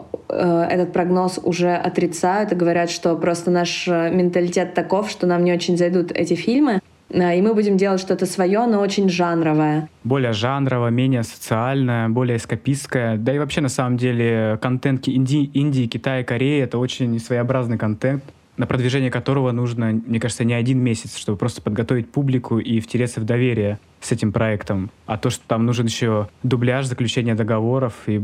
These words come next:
Speaker 2: масштабная рекламная кампания, если такой
Speaker 1: Мгм.
Speaker 2: китайский блокбастер, это уйдет, правда, очень много времени. За это время, мне кажется, не только двадцать пять процентов кинотеатров закроется, а большая их часть.
Speaker 1: Я, наверное, буду еще тем человеком, который говорит,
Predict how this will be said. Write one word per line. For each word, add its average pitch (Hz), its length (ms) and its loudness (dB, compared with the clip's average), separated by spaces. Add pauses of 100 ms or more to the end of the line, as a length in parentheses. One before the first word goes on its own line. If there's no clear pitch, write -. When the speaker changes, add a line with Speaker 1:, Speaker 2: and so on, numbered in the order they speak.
Speaker 2:
масштабная 117 480 0
рекламная 110 320 0
кампания, 120 480 0
если 110 180 -2
такой 113 220 -2
Speaker 1:
Мгм. 208 80 4
Speaker 2:
китайский 202 300 4
блокбастер, 104 680 -4 (160)
это 117 220 -2
уйдет, 113 320 0
правда, 120 280 -2
очень 113 240 -4
много 110 220 2
времени. 113 320 2
За 107 100 -2
это 107 160 -2
время, 113 300 2
мне 104 120 0
кажется, 107 360 -4
не 107 100 2
только - 160 -2
двадцать 113 240 0
пять 110 140 -4
процентов - 580 -6 (160)
кинотеатров 110 460 -2
закроется, 101 760 -4
а 104 320 -8
большая 113 440 -2
их 110 60 -2
часть. - 400 -6 (560)
Speaker 1:
Я, 214 140 4
наверное, 233 380 2
буду 220 240 2
еще 220 340 0
тем 214 220 2
человеком, 208 440 0
который 202 440 2
говорит, 190 520 2